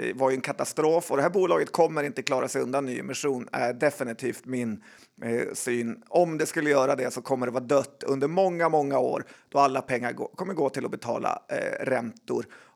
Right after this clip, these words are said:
Och Nordisk Bergteknik är ju ett hopkok av en massa små hacka i bergbolag, eh, som kräver, eh, stora dyra maskiner som måste vara på uppdrag hela tiden, för annars blir det förlustaffär. Och sen, eh, bolaget har ju ett börsvärde på åttahundrafemtio miljoner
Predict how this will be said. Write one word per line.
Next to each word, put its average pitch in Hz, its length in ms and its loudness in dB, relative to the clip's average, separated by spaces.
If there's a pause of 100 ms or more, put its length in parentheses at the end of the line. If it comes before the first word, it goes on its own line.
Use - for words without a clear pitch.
Och 156 340 2
Nordisk 170 400 0
Bergteknik 156 1040 -2
är 147 80 4
ju 196 60 8
ett 208 100 2
hopkok 196 640 -2
av 160 100 6
en 180 160 -4
massa 180 500 2 (420)
små 165 400 4
hacka 151 300 2
i 147 60 6
bergbolag, 135 760 4 (340)
eh, 123 180 0
som 143 160 -6
kräver, 147 500 4 (220)
eh, 110 60 -2
stora 196 340 4
dyra 175 200 4
maskiner 147 560 -2
som 143 160 -6
måste 135 280 -2
vara 123 100 0
på - 100 -4
uppdrag 123 540 -2
hela 123 260 0
tiden, 113 360 -6
för 127 100 -6
annars 113 300 -6
blir 113 220 -6
det 107 200 -4
förlustaffär. - 680 -6 (500)
Och 160 120 -4
sen, 180 340 4 (480)
eh, 160 80 -4
bolaget 175 560 2
har - 120 0
ju 202 60 -2
ett 151 100 -8
börsvärde 175 480 2
på - 180 -2
åttahundrafemtio 165 840 0
miljoner 131 460 -2